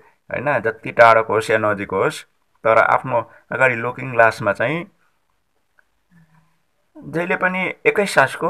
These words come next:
धे-, तर धेरै सानो देख्छ। त्यसले गर्दाखेरि चाहिँ कन्भेक्स मिरर चाहिँ Looking glass बनाउनको लागि चाहिँ धेरै राम्रो हुन्छ। अनि त्यसलाई,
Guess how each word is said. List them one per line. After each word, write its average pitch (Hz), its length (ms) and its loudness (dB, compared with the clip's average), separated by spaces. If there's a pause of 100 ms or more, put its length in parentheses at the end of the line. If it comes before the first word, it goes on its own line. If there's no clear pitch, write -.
(120)
धे-, 104 200 -8
तर 147 160 2
धेरै 117 240 -2
सानो 143 500 2 (720)
देख्छ। 107 340 -2
त्यसले - 840 0
गर्दाखेरि 135 300 4
चाहिँ 170 220 -4 (420)
कन्भेक्स 147 460 6
मिरर 120 300 4
चाहिँ 135 260 -2 (380)
Looking 151 400 -4
glass 123 260 4 (360)
बनाउनको 117 440 4
लागि 95 180 4
चाहिँ 87 140 -10
धेरै 110 240 -2
राम्रो 98 380 2 (800)
हुन्छ। 101 140 -4 (680)
अनि 104 160 -2 (440)
त्यसलाई, 104 260 2